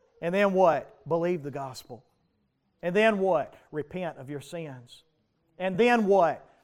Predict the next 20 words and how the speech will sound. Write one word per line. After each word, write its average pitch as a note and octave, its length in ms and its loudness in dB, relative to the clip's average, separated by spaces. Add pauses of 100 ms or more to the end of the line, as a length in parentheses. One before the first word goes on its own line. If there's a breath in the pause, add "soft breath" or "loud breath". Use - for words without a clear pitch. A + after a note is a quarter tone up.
Trust A#3 540 4 (100)
the F#3+ 120 0
Lord F#3+ 540 4 (180 soft breath)
that E3 240 0
he G3+ 180 -4
will A3+ 280 6
have A3+ 220 2
compassion A3+ 600 -2
on A3+ 220 0
you A#3+ 280 0 (160 loud breath)
and F#3 220 -4
that F#3 160 0
he A#3+ 260 -2
will G#3 480 8
abundantly G3+ 800 -2
pardon A#2+ 640 -2 (400)
all C3+ 220 -4
of B2+ 100 -10
your C#3+ 140 -10
sins. G#2+ 500 -16